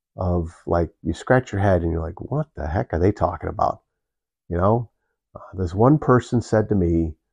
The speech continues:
I'm paraphrasing here, um,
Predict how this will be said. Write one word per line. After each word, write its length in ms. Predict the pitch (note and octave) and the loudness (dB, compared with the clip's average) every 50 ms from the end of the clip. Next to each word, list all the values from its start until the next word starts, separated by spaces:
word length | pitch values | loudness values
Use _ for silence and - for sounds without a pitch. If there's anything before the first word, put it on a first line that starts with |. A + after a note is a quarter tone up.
| _ _ _ _ _ _ _ _ _ _ - | _ _ _ _ _ _ _ _ _ _ -10
I'm 80 | - E2+ | -8 -2
paraphrasing 580 | - A2+ G2 F2+ E2 - F2 E2 D#2+ D#2 E2 | 2 4 4 4 4 2 0 0 0 -2 -4
here, 380 | D#2 D#2+ D#2+ D#2+ D#2+ E2+ - _ _ - - | -2 -2 -2 -4 -4 -6 -10 _ _ -14 -12
um, 420 | F2+ E2 D#2+ D#2 D#2 D#2+ E2 - | -10 -8 -8 -10 -10 -12 -14 -16